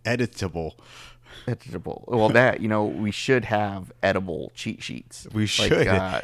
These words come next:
Speaker 1: Eat
Speaker 2: sheets made out of food that you can actually eat.
Speaker 1: Like sushi paper. Like we
Speaker 2: Yeah,
Speaker 1: print.
Speaker 2: exactly.
Speaker 1: Yeah,
Speaker 2: That's
Speaker 1: that's
Speaker 2: easy to do.
Speaker 1: perfect. Yeah.
Speaker 2: Probably cheap, right? <laughs>
Speaker 1: Yeah, definitely.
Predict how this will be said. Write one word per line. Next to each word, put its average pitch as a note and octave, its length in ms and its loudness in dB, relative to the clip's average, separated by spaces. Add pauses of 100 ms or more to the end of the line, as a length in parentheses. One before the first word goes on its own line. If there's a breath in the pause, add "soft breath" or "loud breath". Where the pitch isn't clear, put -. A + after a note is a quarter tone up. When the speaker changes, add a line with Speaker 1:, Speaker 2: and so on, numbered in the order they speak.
Speaker 1:
Eat A#2 360 0
Speaker 2:
sheets - 160 -8
made G2+ 500 0
out F#2 240 2
of F2 120 -6
food G#2+ 640 -2
that F#2 80 -6
you G2 140 -4
can F#2 120 -6
actually F#2+ 360 -6
eat. - 340 -8 (140)
Speaker 1:
Like G2+ 140 0
sushi C#3 380 2
paper. D#2 420 -4 (400 soft breath)
Like F2+ 120 -4
we F#2+ 80 0
Speaker 2:
Yeah, F2 40 -4
Speaker 1:
print. B2 280 2
Speaker 2:
exactly. A#2+ 420 -4
Speaker 1:
Yeah, A#2+ 100 -6
Speaker 2:
That's - 100 -8
Speaker 1:
that's G2 160 -4
Speaker 2:
easy C#3+ 220 -2
to - 100 -2
do. E3 100 -2
Speaker 1:
perfect. F3 200 -4
Yeah. A#2 240 -4
Speaker 2:
Probably B2+ 180 4
cheap, A#2+ 340 -8
right? A2+ 300 -10
<laughs> - 160 -10
Speaker 1:
Yeah, D#3 280 -2
definitely. G2+ 640 -4